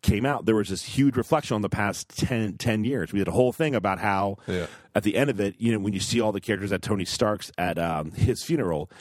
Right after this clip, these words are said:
Speaker 1: you, I just thought back to, like, where I was when I saw that movie, where I was when I saw that, and just, I was like, "I think this is kind of our generation's version of that," and I'm like, "I don't know if that's a good thing." <laughs>
Speaker 2: Yeah, I don't know. I don't know. I don't, I, I don't know if I can think of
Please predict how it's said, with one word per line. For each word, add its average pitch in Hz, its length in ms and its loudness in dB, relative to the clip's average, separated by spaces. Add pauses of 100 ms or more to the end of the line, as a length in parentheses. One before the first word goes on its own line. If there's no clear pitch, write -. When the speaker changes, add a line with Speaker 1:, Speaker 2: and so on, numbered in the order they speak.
(340)
Speaker 1:
you, 104 200 0
I 107 120 2
just 104 200 -2
thought 113 180 4
back 104 240 0
to, 104 100 -2
like, 92 260 -2
where 104 200 2
I 95 80 -2
was 95 300 0
when 90 100 -4
I 82 60 -4
saw 101 200 0
that 110 160 2
movie, 78 200 -6
where 82 140 -2
I - 20 -2
was 90 220 -4
when 90 60 -4
I 87 40 -2
saw 95 180 0
that, 95 240 0
and 80 140 -6
just, 87 160 -6
I 92 100 -2
was 95 100 -2
like, 90 280 -4
"I 104 120 0
think 123 280 0
this 104 260 -4
is 110 120 -4
kind 107 340 0
of 87 340 -6 (800)
our 104 100 4
generation's 101 720 0
version 117 420 0
of 87 100 -4
that," 76 320 -2
and 95 180 0
I'm 90 240 -2
like, 90 160 -4
"I 95 80 -2
don't 123 260 2
know 127 160 2
if 117 60 -4
that's 120 200 -2
a 107 40 -4
good - 220 2
thing." 95 300 -4
<laughs> - 200 -14
Speaker 2:
Yeah, 185 200 4
I - 80 2
don't 415 140 -2
know. - 260 -2
I - 120 -4
don't 320 120 -4
know. 320 340 -2
I - 120 -8
don't, 254 140 -6
I, - 640 -6 (400)
I 151 100 2
don't 202 100 0
know 196 120 0
if 151 80 -4
I 139 80 0
can 123 120 -10
think 127 220 -6
of 98 120 -2